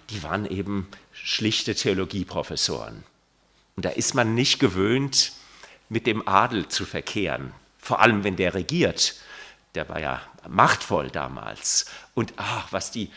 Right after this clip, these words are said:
also man, man schämt sich ein bisschen sogar, wenn man das liest.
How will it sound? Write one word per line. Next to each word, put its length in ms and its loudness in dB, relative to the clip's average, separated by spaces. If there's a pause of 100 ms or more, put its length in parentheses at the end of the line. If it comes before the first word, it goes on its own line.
(220)
also 160 -8
man, 220 -2
man 200 -2
schämt 400 4
sich 220 0
ein 80 0
bisschen 480 -2
sogar, 320 0
wenn 100 0
man 160 -4
das 260 -4
liest. 640 -4